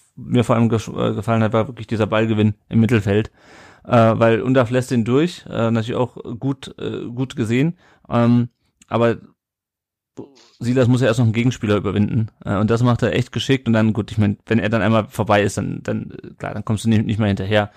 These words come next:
Deswegen auch die Frage an Team Taktik, abgesehen davon, dass man vielleicht den Pass irgendwie vorher verhindern muss oder verhindern muss, dass man, ähm, den Ball verliert, wenn man, wenn man so hoch steht, was natürlich bei, in der Spielsituation,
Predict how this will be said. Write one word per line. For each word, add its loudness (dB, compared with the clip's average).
Deswegen -2
auch 0
die 2
Frage 2
an 4
Team 2
Taktik, -4
abgesehen 0
davon, 2
dass 0
man 2
vielleicht 0
den -4
Pass -2
irgendwie 0
vorher 0
verhindern 4
muss 2
oder 0
verhindern 4
muss, 2
dass -2
man, 2
ähm, 0
den 2
Ball 4
verliert, 2
wenn 2
man, 0
wenn -6
man 0
so -4
hoch -4
steht, 0
was -2
natürlich -6
bei, -4
in -8
der -2
Spielsituation, -6